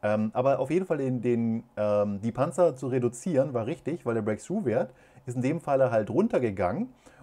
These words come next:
und dafür hat man relevante Werte erhöht, zum Beispiel Lebenspunkte, damit man eben weniger Schäden davon trägt.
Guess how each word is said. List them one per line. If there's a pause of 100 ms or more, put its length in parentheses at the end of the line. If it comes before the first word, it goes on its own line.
und
dafür
hat
man
relevante
Werte
erhöht,
zum
Beispiel
Lebenspunkte,
damit
man
eben
weniger
Schäden
davon
trägt.